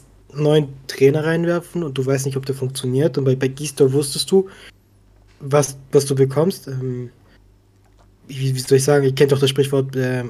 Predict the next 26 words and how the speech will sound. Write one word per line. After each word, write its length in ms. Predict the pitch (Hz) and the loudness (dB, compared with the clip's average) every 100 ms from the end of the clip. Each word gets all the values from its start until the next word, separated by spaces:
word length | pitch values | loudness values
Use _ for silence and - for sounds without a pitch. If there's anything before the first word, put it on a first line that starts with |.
| - | -8
was 120 | 135 | -2
der 100 | 143 | 0
Bauer 260 | 139 143 147 | 4 4 4
nicht 200 | 135 135 | -2 0
kennt, 220 | 139 131 | 0 0
das 140 | 123 - | -6 -8
frisst 400 | - 151 151 165 | -8 -6 -4 -4
er 60 | |
nicht. 320 | 160 190 - 131 | -2 -4 -6 -12
Und, 320 | 127 120 - _ _ _ _ _ _ _ _ - | -12 -12 -20 _ _ _ _ _ _ _ _ -6
ähm, 580 | 143 139 127 127 127 127 - | -2 0 0 0 -4 -8 -12
ich 100 | 131 | -2
denke, 200 | 147 139 | 2 2
das 120 | 135 | 2
war 180 | 139 139 | 0 0
auch 60 | 131 | 2
bei 120 | 143 | 2
Köln 340 | 139 180 185 135 | 4 2 2 0
so, 200 | 123 131 - | -4 -4 -8
dass 120 | 135 | -6
sie 60 | 139 | 0
deswegen 300 | 175 170 143 | -2 0 -4
auch 140 | 131 | -4
Gisdol 260 | 156 170 160 | -6 -2 -2
verlängert 440 | 160 151 135 131 | -2 -4 -6 -8
haben. 180 | 113 - | -12 -18